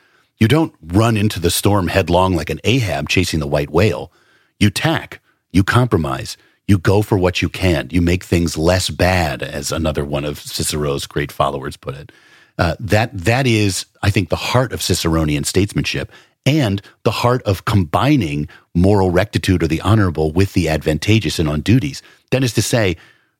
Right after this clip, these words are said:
you've been saying, "Can't you just say, 'Do the right thing'?" Yes,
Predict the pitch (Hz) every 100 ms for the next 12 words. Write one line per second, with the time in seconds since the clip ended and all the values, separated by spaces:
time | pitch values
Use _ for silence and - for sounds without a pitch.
0 | - 120 131 117 110 98 - 113 104 95
1 | - 85 98 92 85 82 76 - 82 65
2 | - - 78 165 92 - -